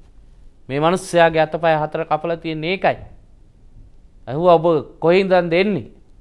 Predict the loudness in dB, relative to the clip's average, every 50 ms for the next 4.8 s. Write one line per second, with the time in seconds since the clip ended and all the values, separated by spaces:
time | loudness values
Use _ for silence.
0 | -20 -20 _ _ _ -20 -20 -20 -20 -20 -20 -20 -20 -20 -14 -12 -10 -8 -6 -6
1 | -6 -6 -6 -4 -4 -2 -2 -2 -4 -4 -4 -4 -4 -2 -2 -2 -2 -4 -6 -10
2 | -12 -12 -12 -12 -14 -16 -18 -20 -20 -20 -20 _ _ _ -20 -20 -20 -20 -20 -20
3 | -20 -20 -20 -20 -20 -20 -14 -12 -12 -12 -12 -8 -6 -2 -2 -2 -2 -4 -4 -4
4 | -4 -6 -6 -6 -4 -2 -2 -2 -2 -2 -2 -4 -4 -4 -6